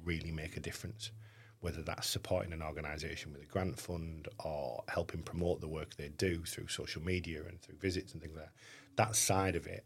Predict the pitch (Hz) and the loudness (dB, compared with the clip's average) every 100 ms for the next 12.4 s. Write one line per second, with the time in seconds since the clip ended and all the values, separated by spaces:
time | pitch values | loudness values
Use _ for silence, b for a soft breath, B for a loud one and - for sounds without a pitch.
0 | - 90 87 85 - 90 87 80 78 78 | -6 0 0 -2 -2 0 0 0 -4 -6
1 | 80 78 87 82 80 87 85 - - - | -8 -8 -4 -2 0 2 0 0 -6 -6
2 | - - - - b b b b b b | -6 -6 -10 -14 b b b b b b
3 | b - 104 117 123 - 95 85 82 78 | b 2 8 8 8 4 2 2 -2 0
4 | - - 82 - 80 80 78 - 101 110 | -2 -2 -2 -2 -2 -2 -2 2 2 2
5 | 87 - 87 - 85 82 87 - 92 104 | -4 -6 -4 -2 -2 -2 -4 -4 0 2
6 | 110 - 87 82 - 101 - 98 - 80 | 2 0 0 -2 -4 -2 2 0 0 -4
7 | - 90 92 87 78 80 98 92 78 98 | -4 -2 -2 -2 -4 0 2 2 0 -4
8 | - 107 - 113 104 - b b b - | -10 -6 -2 -2 -2 -8 b b b -4
9 | - 82 95 - 73 73 78 82 80 80 | -2 0 0 -2 -4 -8 -6 -4 -2 -4
10 | 78 85 82 78 71 90 - - 80 - | -2 0 -2 -2 0 -2 -2 -6 -6 -4
11 | 80 80 80 80 78 78 85 92 73 95 | -6 -4 -4 -4 -4 0 2 2 2 -2
12 | - 69 - - | -4 -10 -10 -12